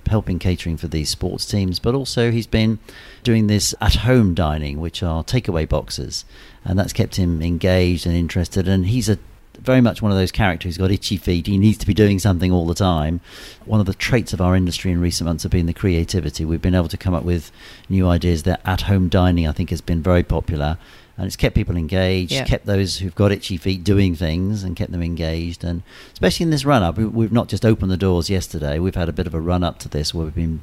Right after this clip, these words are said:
Speaker 1: getting ready and prepared, and I think all those days have been, uh, much savoured by everybody in terms of preparation and getting them engaged. And those who've got itchy feet have managed to use their talents to the
Speaker 2: Mm.
Speaker 1: best. So.
Speaker 2: And have you found that? Lots of people have said that they've,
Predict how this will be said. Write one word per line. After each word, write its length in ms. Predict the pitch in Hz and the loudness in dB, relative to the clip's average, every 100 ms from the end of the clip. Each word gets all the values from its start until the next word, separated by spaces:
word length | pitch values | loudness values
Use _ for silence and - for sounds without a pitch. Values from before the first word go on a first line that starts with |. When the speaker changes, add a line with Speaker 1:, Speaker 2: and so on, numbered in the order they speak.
| - | -6
Speaker 1:
getting 280 | 87 82 80 | -4 -2 0
ready 240 | 78 82 | 0 -2
and 120 | 76 | -4
prepared, 500 | 76 90 82 85 82 | -4 -2 0 0 0
and 160 | 80 76 - - - - | -2 -4 -8 -20 -16 -8
I 40 | 95 | -4
think 160 | 104 | -2
all 160 | 98 98 | 0 2
those 240 | 90 85 | 2 2
days 460 | - 92 90 85 78 | 2 4 4 2 -2
have 120 | 87 | -4
been, 400 | 85 82 80 - - | -4 -2 -4 -8 -6
uh, 140 | 90 | -4
much 320 | 87 95 - | 0 -2 -4
savoured 400 | - 101 92 82 80 | 0 2 2 0 -2
by 200 | 78 78 | 0 0
everybody 600 | 80 76 78 85 85 85 | -4 -4 -4 -4 -4 -4
in 160 | 87 | -6
terms 280 | 90 87 80 | -2 -2 -2
of 80 | - | -2
preparation 500 | 87 80 80 78 85 | -2 0 -2 -2 -4
and 100 | 85 | -2
getting 240 | 87 82 | -2 -2
them 120 | 85 | -2
engaged. 540 | 82 78 87 87 80 - | -2 0 2 2 0 -2
And 120 | 87 | 0
those 160 | 95 87 | 2 2
who've 80 | 85 | 0
got 160 | 90 | 0
itchy 240 | 78 - 92 | -2 -4 -2
feet 300 | 95 92 - | 0 0 -2
have 240 | 85 - - - - - - | -4 -6 -18 -20 -20 -20 -6
managed 260 | 107 107 - | -2 0 -2
to 60 | 101 | -2
use 200 | 98 92 | 0 0
their 140 | 87 | -2
talents 380 | - 101 95 - | 0 0 -2 -4
to 120 | 92 | -6
the 80 | 87 | -4
Speaker 2:
Mm. 40 | |
Speaker 1:
best. 460 | 92 95 143 147 - | -2 -2 -6 -8 -10
So. 60 | 95 92 98 - - | -10 -10 -12 -8 -2
Speaker 2:
And 80 | |
have 80 | 202 | 2
you 120 | 214 | 2
found 320 | - 226 233 175 | 4 4 4 2
that? 100 | 151 | 2
Lots 200 | 170 - | 0 0
of 40 | |
people 240 | 180 160 | -2 0
have 60 | 151 | 0
said 160 | 147 135 | 0 -2
that 160 | 123 | -2
they've, 120 | 143 | -2